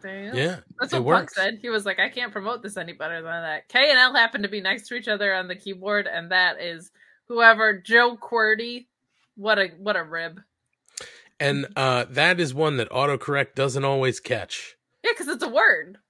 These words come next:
Speaker 1: so it's not looking
Speaker 2: And
Speaker 1: for the context.
Speaker 2: let me be, let's be frank, folks. We're all adults here.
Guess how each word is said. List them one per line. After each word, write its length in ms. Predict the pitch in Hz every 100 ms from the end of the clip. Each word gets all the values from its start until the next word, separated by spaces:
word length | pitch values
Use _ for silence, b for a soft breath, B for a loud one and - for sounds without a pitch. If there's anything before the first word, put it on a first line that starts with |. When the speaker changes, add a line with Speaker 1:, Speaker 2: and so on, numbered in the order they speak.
| _ _
Speaker 1:
so 200 | - 220
it's 100 | -
not 120 | 147
looking 100 | 170 175
Speaker 2:
And 100 | 147
Speaker 1:
for 160 | 202
the 80 | - -
context. 580 | 240 269 175 277 - - _ -
Speaker 2:
let 220 | 143 165
me 140 | 180
be, 160 | 170 160
let's 380 | 147 143 170 -
be 160 | 165 151
frank, 400 | - 156 160 -
folks. 400 | 113 101 - 131
We're 120 | 151
all 140 | 143
adults 360 | 110 107 95 -
here. 360 | 101 101 127